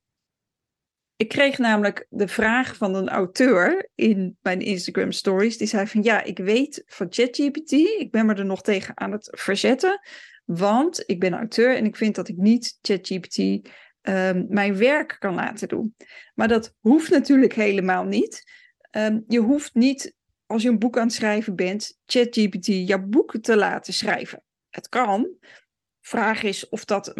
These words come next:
in lijn is met jouw waarde, eh, waar je voor staat als, eh, als auteur. Ehm, maar je kunt hem wel inzetten, dus op een andere manier. Bijvoorbeeld als je,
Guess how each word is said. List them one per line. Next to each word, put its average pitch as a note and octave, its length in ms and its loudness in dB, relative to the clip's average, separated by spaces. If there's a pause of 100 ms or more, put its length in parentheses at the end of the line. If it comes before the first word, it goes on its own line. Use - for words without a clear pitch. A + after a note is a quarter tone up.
in A3+ 180 4
lijn A3 300 6
is G3 160 -2
met G3+ 240 2
jouw G3 480 0
waarde, G#3 840 0
eh, G3 500 -2
waar G#3 160 0
je G3+ 80 -2
voor G#3+ 160 -8
staat G#3+ 380 -2
als, - 320 -8
eh, G3 300 0
als - 200 -4
auteur. A3 640 0 (640)
Ehm, G#3+ 240 -2 (120)
maar A3+ 520 2 (160)
je A3 160 0
kunt A#3 200 2
hem G3+ 120 -2
wel B3+ 220 2
inzetten, G3 460 -2
dus G#3 140 -4
op - 160 -4
een A#3 120 2
andere A#3+ 340 4
manier. F#3+ 320 2
Bijvoorbeeld A#3 400 0
als F3+ 160 0
je, F#3+ 280 -4